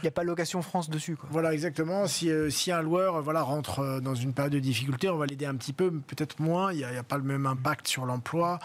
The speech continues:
Speaker 2: euh, qu'il peut y avoir.
Speaker 1: Ouais, puis, puis, mais non, puis comme, comme, comme, comme, comme vous le disiez, c'était, euh, enfin, c'est, c'est extrêmement emblématique, euh, comme on dit, euh, on dit quand un, quand un pays se crée, euh, il faisait trois choses, hein, euh, il, il s'inscrivait à l'onu, euh, il s'inscrivait à la fifa et il créait une compagnie aérienne.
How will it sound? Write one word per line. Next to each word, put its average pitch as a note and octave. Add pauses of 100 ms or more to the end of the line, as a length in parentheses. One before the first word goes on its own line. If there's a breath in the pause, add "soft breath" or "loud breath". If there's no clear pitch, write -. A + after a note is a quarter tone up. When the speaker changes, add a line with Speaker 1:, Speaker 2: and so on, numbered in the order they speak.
(400 loud breath)
Speaker 2:
euh, E3+ (500)
qu'il -
peut D3+
y -
avoir. C3+ (200)
Speaker 1:
Ouais, G#3+
puis, E3+
puis, F3+
mais F3+
non, G#3+
puis C3+
comme, D3+
comme, D3
comme, C#3+
comme, C#3
comme C#3
vous C#3
le D#3+
disiez, G#3+
c'était, C#3+
euh, C3 (220 loud breath)
enfin, C#3+
c'est, -
c'est -
extrêmement D#3
emblématique, D3+
euh, C#3
comme C3+
on C3
dit, D3
euh, -
on D3+
dit D3+
quand C#3+
un, C3+
quand D3
un D3
pays F#3+
se -
crée, E3
euh, C3 (300 loud breath)
il C3+
faisait C#3+
trois D3
choses, A3+
hein, G3
euh, C#3
il, D3 (140)
il -
s'inscrivait D#3+
à D3+
l'onu, F#3+ (460 loud breath)
euh, D3
il D3
s'inscrivait F3
à D#3
la D#3
fifa A3+
et F3+
il -
créait G3
une G3+
compagnie F3+
aérienne. F3